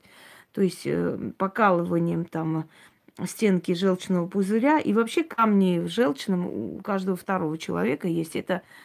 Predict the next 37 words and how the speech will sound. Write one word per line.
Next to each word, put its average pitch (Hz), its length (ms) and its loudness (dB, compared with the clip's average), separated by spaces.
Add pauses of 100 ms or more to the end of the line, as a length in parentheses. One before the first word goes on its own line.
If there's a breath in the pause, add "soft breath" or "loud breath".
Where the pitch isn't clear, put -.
(140)
нормальная 214 560 2
вещь, 240 320 -4
обычная, 180 600 -2
если 165 240 -4
учитывать, 180 460 -6
что - 180 -8
мы 165 120 -2
едим 190 400 -2
и 165 40 0
сколько 185 420 -6
там 160 260 -8 (480 loud breath)
внутри 175 400 0
всякого 160 480 -2
там, 151 400 -6
всякой 160 320 -6
гадости, 165 540 -2
да, 156 140 0
и 156 80 2
химии. 147 500 -4 (440 soft breath)
И 311 100 0
вот 262 180 4
накапливаются 220 920 4
вот, 170 320 -6
э, 170 100 0
камни 214 380 2
в 175 40 2
желчном 185 420 0
пузыре. 170 360 -4
Когда 202 360 0
уже 202 280 4
невдомек, 214 640 2
человек 196 380 -2
идет 254 260 -4
или 175 140 -4
планово 233 480 0
удаляет, 185 580 0
или 160 260 -2